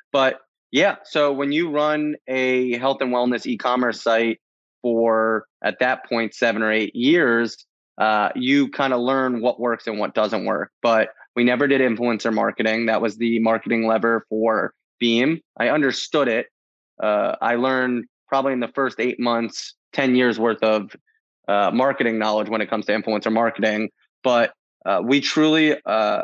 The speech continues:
leverage all of the lessons we learned prior, both on the e-commerce side, marketing side, and brand storytelling that now has overflowed into Beam. And I think Beam's success now is even more than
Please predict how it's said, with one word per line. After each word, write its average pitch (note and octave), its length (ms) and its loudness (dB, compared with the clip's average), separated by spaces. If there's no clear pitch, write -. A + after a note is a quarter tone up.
leverage B2 920 0
all C#3 200 2
of B2 100 -4
the B2+ 100 -4
lessons A#2+ 420 -6
we A#2 100 -4
learned A2+ 260 -4
prior, C3+ 640 2
both D#3 280 2
on C3+ 140 0
the C3 60 -2
e-commerce D#3+ 580 -2
side, B2+ 440 0
marketing C3 540 -4
side, A#2+ 560 0
and A#2 500 0
brand B2+ 340 2
storytelling A2 920 0
that A2+ 500 0
now A#2+ 440 2
has A2+ 220 0
overflowed A2+ 540 0
into A2 240 -4
Beam. G#2+ 520 0
And A#2 220 0
I A2+ 80 2
think A#2+ 280 -2
Beam's B2+ 640 2
success - 840 -2
now A#2+ 380 2
is A#2 120 0
even A#2 200 0
more A#2 400 0
than A2 400 -2